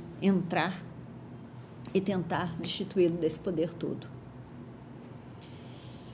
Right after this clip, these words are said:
Yudhishthira concorda,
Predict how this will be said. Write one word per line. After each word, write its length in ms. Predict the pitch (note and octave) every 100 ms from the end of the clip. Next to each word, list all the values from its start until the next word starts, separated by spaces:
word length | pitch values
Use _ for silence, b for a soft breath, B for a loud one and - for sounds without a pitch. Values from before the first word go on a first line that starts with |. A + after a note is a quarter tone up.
| B - - - - - - - - - - - - B B B B B B B B -
Yudhishthira 840 | G#3 F#3+ A#3 - B3 A#3+ A#3+ A#3+ B B B - - - - - - - - - - - - - - - - - - - - - - -
concorda, 720 | - B3+ A#3+ A#3 A#3 E3 -